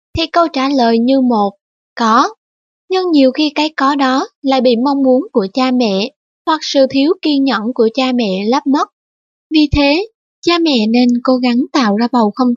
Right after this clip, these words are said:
khí cho trẻ vui chơi thật vui vẻ. Trước hết, nên có sự sắp xếp tổng hợp về màu sắc, hình ảnh, âm thanh.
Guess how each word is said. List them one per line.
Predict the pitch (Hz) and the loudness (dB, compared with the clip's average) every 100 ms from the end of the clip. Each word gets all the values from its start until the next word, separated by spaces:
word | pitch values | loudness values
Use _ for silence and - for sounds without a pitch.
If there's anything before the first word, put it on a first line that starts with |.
| - | 0
khí | 240 294 | 0 0
cho | - 277 | -2 0
trẻ | 247 202 196 | 0 0 0
vui | 254 247 | -2 0
chơi | 262 247 247 | 0 0 0
thật | 240 _ | -6 _
vui | 254 240 | 0 0
vẻ. | 233 196 208 339 _ _ _ _ _ _ - | 2 2 2 -2 _ _ _ _ _ _ -2
Trước | 359 - | -2 0
hết, | 320 370 _ _ _ - | 0 -2 _ _ _ -2
nên | 330 330 | 0 0
có | 320 370 370 | 0 -2 0
sự | 233 208 | 0 0
sắp | - 330 | -2 -6
xếp | - 277 359 - | -2 -2 -2 -2
tổng | 240 208 320 | -2 0 0
hợp | 269 247 | -2 -2
về | 226 | 0
màu | 214 202 | 0 -2
sắc, | 202 320 381 _ _ _ - | -4 -6 -10 _ _ _ -4
hình | 285 262 | -2 0
ảnh, | 254 202 226 - _ _ - | -2 -2 -2 -4 _ _ -6
âm | 262 262 | -2 0
thanh. | 254 277 | 0 0